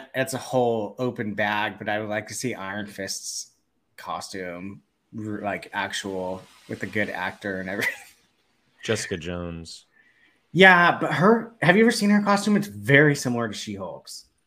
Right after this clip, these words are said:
Speaker 1: It's very
Speaker 2: Uh,
Speaker 1: in,
Speaker 2: kind
Speaker 1: like,
Speaker 2: of.
Speaker 1: that purple
Speaker 2: It's
Speaker 1: and white and
Speaker 2: Well, it's like a, it's like a,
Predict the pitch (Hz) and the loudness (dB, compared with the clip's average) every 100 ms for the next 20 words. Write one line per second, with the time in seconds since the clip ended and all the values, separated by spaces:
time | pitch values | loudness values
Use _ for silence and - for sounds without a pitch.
0 | _ _ _ _ _ _ _ _ _ _ | _ _ _ _ _ _ _ _ _ _
1 | _ _ _ - 113 104 185 185 185 185 | _ _ _ -14 -4 8 12 12 12 12
2 | 185 185 - 131 - - - 147 160 135 | 12 10 4 -10 -20 -14 2 4 6 6
3 | 170 180 117 - - 139 127 135 131 120 | 6 6 2 -2 0 0 2 2 0 0
4 | 110 113 113 117 113 _ 113 104 104 101 | 0 0 0 -4 -8 _ -10 -8 -8 -8
5 | 101 - 160 180 180 180 175 202 185 170 | -10 -8 2 6 6 6 2 -2 0 -2
6 | 151 160 180 175 180 151 127 | -2 -2 -2 -2 -2 -2 -2